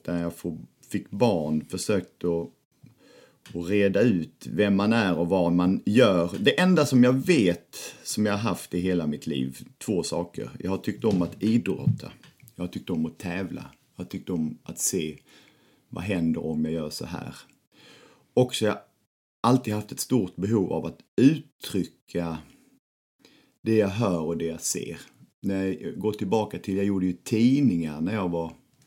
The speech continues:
tio, elva, tolv år. Satt och skrev till olika band och intervjuade dem och så satte jag ihop det. Så fick pappa ta med sig det till jobbet och kopiera dem.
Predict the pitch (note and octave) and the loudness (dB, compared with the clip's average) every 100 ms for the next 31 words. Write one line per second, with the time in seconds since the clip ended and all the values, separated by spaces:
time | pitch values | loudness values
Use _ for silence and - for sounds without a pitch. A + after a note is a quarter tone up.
0 | _ _ _ _ _ - G2+ G#2 G2 F2+ | _ _ _ _ _ -6 -2 0 0 0
1 | F#2 F#2 D#2+ D#2 E2+ D#2 D2+ D2 - E2+ | -2 -4 -6 -8 -6 -6 -8 -12 -12 -12
2 | - - G2 D#2+ C#2 E2+ E2 F2 D#2 - | -10 -6 -4 -4 -6 -6 -4 -4 -6 -10
3 | C#2+ - - F#2+ C#2+ C2+ D2 C#2 - _ | -12 -12 -8 -6 -6 -6 -8 -12 -20 _
4 | _ _ _ _ - F2 F2 G2 F#2+ D#2 | _ _ _ _ -4 -4 -2 0 0 0
5 | E2+ E2 D2 - - E2+ - F2+ F2+ - | -2 -4 -6 -10 -12 -10 -6 -4 -4 -6
6 | D#2 - D#2+ F2+ F2 E2+ E2+ E2+ D#2 E2 | -12 -12 -12 -10 -10 -10 -6 -6 -6 -8
7 | D#2+ D#2 D2 D2 _ _ - - _ - | -8 -8 -12 -14 _ _ -20 -20 _ -2
8 | G2 E2 D2 - - F2+ - F2+ E2+ D2+ | 0 0 -4 -10 -8 -8 0 0 2 -2
9 | D2 D#2 | -6 -6